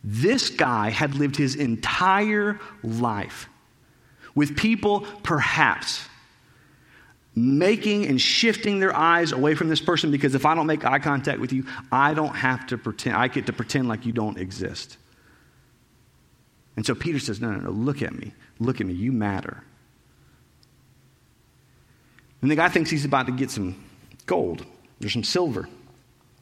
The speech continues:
He fixed his attention on them, verse five, and expecting them to receive, and expecting to receive something from them.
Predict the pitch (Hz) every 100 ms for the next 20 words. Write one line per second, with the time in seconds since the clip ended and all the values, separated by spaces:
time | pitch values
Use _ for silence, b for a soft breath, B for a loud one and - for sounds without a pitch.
0 | _ _ _ - B B B B B B
1 | B 165 196 208 165 151 151 160 147 127
2 | 120 113 120 - 117 117 110 - 165 170
3 | 160 143 120 - - 151 - 127 - 139
4 | 139 120 156 160 127 110 101 - 202 156
5 | 104 -